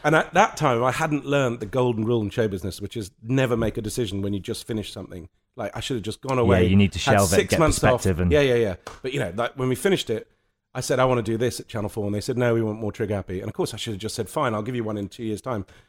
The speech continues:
Speaker 1: But I was like, "No, no, no." So I went off to the B B C, did a chat show,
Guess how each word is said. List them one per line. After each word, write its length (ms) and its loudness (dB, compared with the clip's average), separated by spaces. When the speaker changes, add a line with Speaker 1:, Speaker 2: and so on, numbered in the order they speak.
Speaker 1:
But 60 -2
I 40 2
was 100 -2
like, 160 0
"No, 140 0
no, 140 0
no." 140 0
So 120 -2
I 40 4
went 120 4
off 120 0
to 40 -20
the 80 -6
B 120 -2
B 100 -2
C, 320 -2
did 140 -2
a 120 2
chat 320 -2
show, 340 2